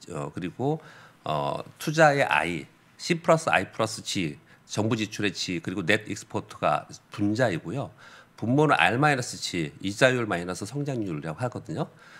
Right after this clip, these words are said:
그러면 위에 있는 것들을 생각해 보면 소비는 지금 재정 지출을 하고 있기 때문에 소비는 늘어날, 늘어나겠죠. 경기 부양을 지금 하고 있는 거지 않습니까?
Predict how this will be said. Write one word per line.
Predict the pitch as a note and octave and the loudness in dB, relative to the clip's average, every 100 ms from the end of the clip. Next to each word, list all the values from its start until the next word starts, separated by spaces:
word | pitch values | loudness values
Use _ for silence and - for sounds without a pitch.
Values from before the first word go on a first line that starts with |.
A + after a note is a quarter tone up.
| - | -18
그러면 | - A#2+ A#2 F#2 G#2+ D3 - | -2 0 2 2 2 2 -6
위에 | F2+ B2+ E3+ D3+ | 0 4 6 4
있는 | C3 B2 A2+ | 0 -2 -2
것들을 | G#2 G#2 | -2 -2
생각해 | - C3+ A#2+ B2+ | -2 -4 -2 -2
보면 | G#2+ E2+ A2+ E2+ - - - _ | -4 0 0 0 -4 -20 -20 _
소비는 | - G3 F#3+ F#3+ F3+ | 0 2 2 2 2
지금 | E3 A#2 | 2 -2
재정 | A2 F#2 C3 | -2 0 2
지출을 | C#3 C3 - A#2 | 2 -2 -4 -4
하고 | A2+ A2 | -2 -4
있기 | A2 | -6
때문에 | - G#2 | -6 -6
소비는 | G2+ C3+ A#2+ A2 | -2 -2 0 -2
늘어날, | E2 G2+ C3 A#2 G#2+ | 0 2 4 2 0
늘어나겠죠. | F#2+ G#2 A#2+ F#2 - D#2+ - D2+ - _ - _ D#2+ | -2 0 2 0 -4 -8 -8 -14 -14 _ -20 _ -6
경기 | G#2+ A#2 | -2 0
부양을 | B2+ A2+ F#2 | 2 2 0
지금 | F2 | -6
하고 | F#2 C#3+ | -4 -2
있는 | B2+ | -2
거지 | G2 E2 | -4 -6
않습니까? | E2 - D#2 - - | -6 -8 -12 -8 -10